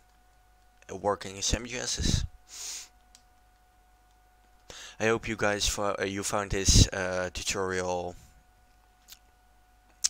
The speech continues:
uh, informative, and please subscribe and like if you, if you, uh, like.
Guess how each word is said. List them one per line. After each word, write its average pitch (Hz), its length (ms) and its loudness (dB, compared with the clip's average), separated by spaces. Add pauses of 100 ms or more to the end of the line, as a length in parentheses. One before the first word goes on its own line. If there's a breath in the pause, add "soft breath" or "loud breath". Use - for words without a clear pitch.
(180)
uh, 98 40 0
informative, 104 1000 -6 (880 loud breath)
and 98 460 -4
please 131 220 -4
subscribe - 560 -4
and 92 100 -4
like 98 340 0
if - 200 -8
you, 92 340 -4 (220)
if 104 160 -8
you, 101 280 -2
uh, 95 160 2
like. 92 360 -4